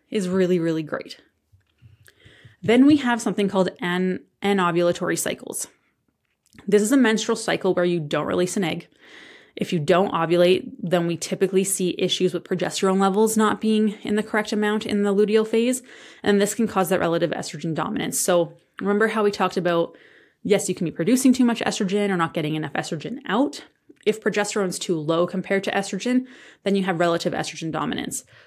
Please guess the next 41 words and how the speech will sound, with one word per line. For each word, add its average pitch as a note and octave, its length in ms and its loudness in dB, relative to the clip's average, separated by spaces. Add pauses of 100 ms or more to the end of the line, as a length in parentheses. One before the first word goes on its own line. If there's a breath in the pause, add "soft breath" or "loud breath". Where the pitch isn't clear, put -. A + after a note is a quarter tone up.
So - 140 0
this G3+ 180 6
is A3 140 0
just G3 240 -2
where F3+ 100 2
progesterone's E3+ 720 -4
too E3+ 180 -4
low. D#3 380 -4 (960)
The E3+ 220 -4
next C4+ 340 -2
one F3+ 360 0 (500 loud breath)
is E3 220 -2
one F3+ 320 4
of E4+ 100 6
the D4 80 4
biggest F3 460 -2
ones, F#3 560 0 (160)
which E3 260 2
is B3+ 580 4
stress G3 420 -2
and F3 340 0
cortisol. E3 640 -2
Dun, D#3+ 160 -8
dun, E3 200 -4
dun. A#3 460 4
Surprise, G3+ 480 2
surprise. E3 680 -2 (440 loud breath)
Uh, F3+ 280 2
when F3+ 200 4
we C4 200 4
are B3+ 160 2
stressed, G#3+ 500 -2 (140)
we A3+ 180 4
are C4 60 6
gonna A#3+ 160 4
see - 180 -2
an F#3+ 80 2
increase G3 400 -4
in F#3+ 100 -2
cortisol F3 540 0
output. - 400 -6